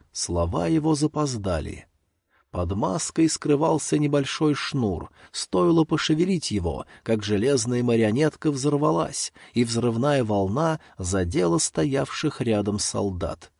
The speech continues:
Маска с насмешливой ухмылкой упала прямо к ногам господина Я. Северный гарнизон лишь имитировал нападение — пока настоящая армия их противника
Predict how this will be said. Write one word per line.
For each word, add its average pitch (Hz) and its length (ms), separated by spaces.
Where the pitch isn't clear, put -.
Маска 156 640
с - 140
насмешливой 135 800
ухмылкой 131 880
упала 170 640
прямо 156 480
к - 80
ногам 117 520
господина 92 720
Я. 87 540
Северный 95 640
гарнизон 98 800
лишь 123 420
имитировал 131 800
нападение — 117 960
пока 175 320
настоящая 143 960
армия 139 440
их 143 300
противника 104 880